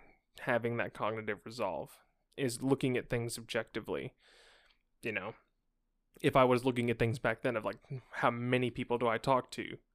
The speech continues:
you know, how, what am I eating, you know, I mean, like, I was a pretty big kid, but I never felt like I was that big, you know. I had the exact opposite problem most people suffer from, is that I was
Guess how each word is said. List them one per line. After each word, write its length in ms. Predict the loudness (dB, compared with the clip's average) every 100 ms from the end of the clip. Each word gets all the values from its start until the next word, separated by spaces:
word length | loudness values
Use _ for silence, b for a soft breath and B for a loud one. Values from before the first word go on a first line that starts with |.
| _ -10
you 120 | -8
know, 160 | -8 -14 b b b b b _ _
how, 340 | -8 -6 -6 -14 _ _ _ 0
what 140 | 2
am 100 | 2
I 80 | -2 -4
eating, 420 | -4 -4 -4 -8
you 120 | -6 -2
know, 120 | -2
I 40 |
mean, 160 | -2 -2
like, 160 | -4 -6 _ _ _ -10
I 60 | -6
was 100 | -4
a 40 |
pretty 200 | -4 -4
big 240 | -2 -4 2
kid, 200 | 2 6
but 100 | 6
I 40 |
never 160 | 6 0
felt 280 | 0 0
like 140 | 0 -2
I 80 | -4
was 160 | -6 -8
that 280 | -6 -6 -4
big, 300 | -2 -2 -4
you 60 | -6
know. 80 |
I 80 | -4
had 120 | -2
the 60 | -2
exact 300 | 0 0 4
opposite 380 | 4 2 0 0
problem 280 | 2 2 0
most 200 | -2 -2
people 200 | -8 -2
suffer 280 | 0 0
from, 240 | -2 -4 -2
is 60 | 0
that 80 | 2
I 60 |
was 120 | 2